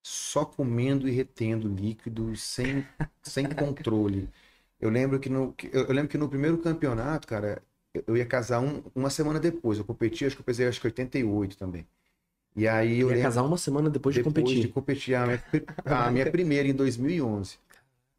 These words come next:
Speaker 1: Eu lembro que foi o campeonato que mais lotou em Manaus, cara. Deu quase mil pessoas lá no Teatro La Salle. O campeonato era lá, né?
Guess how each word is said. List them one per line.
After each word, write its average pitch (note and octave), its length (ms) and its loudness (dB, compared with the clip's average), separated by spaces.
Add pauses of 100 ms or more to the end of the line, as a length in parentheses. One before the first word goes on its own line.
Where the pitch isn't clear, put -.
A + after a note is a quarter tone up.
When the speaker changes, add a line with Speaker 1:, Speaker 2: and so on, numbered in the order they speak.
(800)
Speaker 1:
Eu A2 80 2
lembro C#3 240 2
que - 60 -14
foi D3+ 160 2
o D3 40 -2
campeonato D3 440 -2
que C#3+ 80 -2
mais D3 240 0
lotou D3+ 300 0
em A#2 40 0
Manaus, F#2+ 420 -4
cara. E2 200 -16 (520)
Deu G2+ 500 0 (500)
quase D3+ 220 -4
mil D3 120 0
pessoas A#2 500 0
lá A#2 100 0
no C3+ 100 -2
Teatro A#2+ 340 -4
La A#2 140 0
Salle. F#2 400 -6 (460)
O - 40 -20
campeonato G2+ 480 -6
era A#2 160 -2
lá, F#2+ 220 -4
né? G2 180 -8